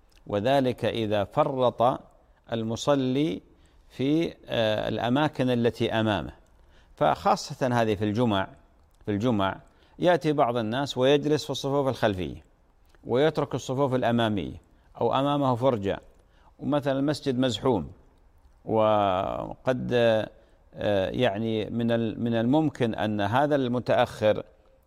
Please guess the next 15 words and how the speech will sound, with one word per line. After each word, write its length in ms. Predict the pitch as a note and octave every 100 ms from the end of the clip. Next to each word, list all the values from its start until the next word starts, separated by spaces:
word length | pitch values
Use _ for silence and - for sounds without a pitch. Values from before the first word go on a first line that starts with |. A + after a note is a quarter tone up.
| - A2+
إن 100 | A2+
لم 180 | C#3+
يتقدم 800 | E3+ D3+ C#3 - B2 G2+ G2 F#2 - - -
وبقي 600 | G2 G2+ B2+ D3+ C#3 A2+
في 80 | A#2+
الشمس 640 | - C3 B2+ C3+ - - _ _ -
وبقي 460 | G2+ C#3 - A#2+
في 80 | A2
الرطوبة 560 | A#2+ A#2 A#2 A#2+ A2 G2
وبقي 440 | F#2 B2 B2 A2+
في 100 | A#2
الحر، 360 | G#2+ A2+ B2 - _ _ _ _ -
فله 480 | C#3 E3+ D3 G2+
أن، 180 | A#2+ B2+ - - _ _ _ -
أن 260 | A2 A2